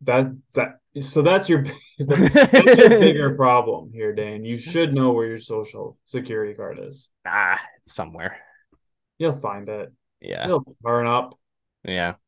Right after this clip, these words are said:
Speaker 2: It's one of, it's one of these places. Who knows? My parents probably have it.
Speaker 1: Better hope.
Speaker 2: If they don't, I'll deal with it when I, when I get that, when I cross that bridge, I'll deal with it.
Speaker 1: Yep.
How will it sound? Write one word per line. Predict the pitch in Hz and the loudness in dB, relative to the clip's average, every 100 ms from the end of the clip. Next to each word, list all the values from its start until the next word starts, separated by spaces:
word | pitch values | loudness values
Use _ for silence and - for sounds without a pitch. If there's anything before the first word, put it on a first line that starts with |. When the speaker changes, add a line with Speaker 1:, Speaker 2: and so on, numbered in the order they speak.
| _ - | _ -10
Speaker 2:
It's | 131 120 | -8 -4
one | 110 98 | -4 -2
of, | 101 | -4
it's | 113 | -6
one | 120 | -6
of | 95 | -6
these | 90 | -10
places. | - 87 87 90 - - _ _ | -8 -10 -10 -16 -18 -20 _ _
Who | 135 | -6
knows? | 104 98 - - _ _ _ _ | -4 -6 -8 -18 _ _ _ _
My | 143 | -4
parents | 131 104 95 | -2 -2 -2
probably | 98 92 | -2 0
have | 95 92 | 0 -2
it. | 95 - _ _ _ _ _ _ _ _ _ _ _ | -4 -8 _ _ _ _ _ _ _ _ _ _ _
Speaker 1:
Better | 135 117 | -2 2
hope. | 147 147 143 _ _ _ _ _ - _ _ _ - | 2 2 -2 _ _ _ _ _ -20 _ _ _ -14
Speaker 2:
If | 104 | -2
they | 123 | 0
don't, | 123 143 160 - _ _ _ _ _ _ _ _ _ _ _ | 2 2 0 -6 _ _ _ _ _ _ _ _ _ _ _
I'll | 101 110 | -6 0
deal | 123 | 2
with | 123 | 2
it | 120 | 2
when | 120 | 0
I, | 117 104 | -4 -4
when | 117 120 | -8 -8
I | |
get | 110 110 | -6 -4
that, | 120 110 104 | 0 0 0
when | 120 | -4
I | 123 | -6
cross | - 131 - | -2 -2 -2
that | 110 - | -8 -6
bridge, | 101 92 | -8 -6
I'll | 95 | -10
deal | 95 85 | -8 -10
with | 85 | -12
it. | 87 _ _ _ | -14 _ _ _
Speaker 1:
Yep. | 143 143 139 | 0 0 -2